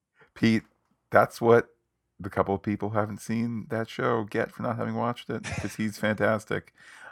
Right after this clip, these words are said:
Um, I, I, I mean, there's such a power to his performance, and it, it,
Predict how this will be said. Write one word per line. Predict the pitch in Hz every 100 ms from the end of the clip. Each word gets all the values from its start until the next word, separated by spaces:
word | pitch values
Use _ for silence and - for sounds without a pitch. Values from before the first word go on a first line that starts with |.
| -
Um, | 117 117 117 113 113 110 _ _ _ _ - _ _ _ _ _ _ _ _ _ _ _ _ -
I, | - - - - - - 92 - 90 -
I, | 110 113 -
I |
mean, | 113 107 104 92 87 -
there's | 110 98
such | - 123 - - 117
a | 101 95
power | - - 104 120 131 120
to | - 104
his | 104 95
performance, | - 87 107 101 57 67 - - - _ - _ _ _ 92
and | 92 87 82 82 76 - _ _ _ _ _ - - - - _ _ _ _ _ _ -
it, | 117
it, | -